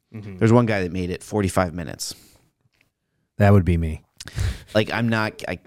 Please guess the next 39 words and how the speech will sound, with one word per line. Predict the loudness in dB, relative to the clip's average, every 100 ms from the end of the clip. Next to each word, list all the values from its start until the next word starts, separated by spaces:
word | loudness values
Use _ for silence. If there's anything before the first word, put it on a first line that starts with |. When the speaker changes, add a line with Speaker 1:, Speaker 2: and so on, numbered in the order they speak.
| -6
Speaker 2:
like, | -6 -4 0
I'm | 4
not | 4 2 -2
kidding. | -4 -4
Speaker 1:
And | -8
what | -8
happened | -6 -8 -10
to | -16
him? | -20 -20
Speaker 2:
He, | -2 0 0
he, | -2 -2 -2 -4
he | -6 -2
got, | 2 0 -2 _
they | 0 0
drop | 0 -2 0
you | 2
off | 2 0
by | -2
either | -2 -2
boat | 0 0 0 -2
or | -4 -2 0 -2 -2
helicopter, | 0 0 0 -8 -8 -10
depending | -4 -2 0
on | 0
your | -2
site. | -2 -2 -2 -10 _ -20 -20 -20 -4
They | -2
dropped | 2 2 0 -2
the | -2
man | 0 0
off. | 0 -2 -4 -8 -20 _ _
He | 0
had | 0
his | 0
ten | -2 -2
items, | 0 -4 -6 -8 -10 -14 _ _ _ _ _ _ _ -2
and | 0
he | 2 2
saw | 2 0 0 -2 -4 -8